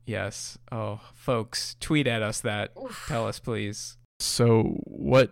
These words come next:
Speaker 3: happens next in this movie?
Speaker 2: Okay, so the, the puppy, the puppy's in the box.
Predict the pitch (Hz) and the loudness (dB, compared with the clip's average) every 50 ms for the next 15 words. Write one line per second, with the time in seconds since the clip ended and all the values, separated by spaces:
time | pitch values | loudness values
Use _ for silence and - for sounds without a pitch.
0 | - - 143 131 120 - 147 156 160 156 147 156 160 160 160 - - - 165 160 | 0 2 4 4 6 6 6 4 4 4 2 4 4 2 2 0 -2 0 2 4
1 | 160 156 - 180 170 165 175 175 170 - - - _ _ _ _ _ - - - | 4 4 4 4 4 4 4 2 0 -2 -8 -20 _ _ _ _ _ -14 -10 -4
2 | - - 262 254 - - 175 - - 254 247 247 - - 247 - 277 311 - 294 | 2 2 2 2 2 0 -2 -2 -2 -2 -2 -2 0 -2 0 4 4 2 2 2
3 | - 254 - 277 285 302 311 285 277 277 285 202 175 147 160 - - - - - | -6 -4 2 2 2 2 2 -8 -8 -8 -2 0 0 0 0 -4 -8 -14 -14 -14
4 | - | -14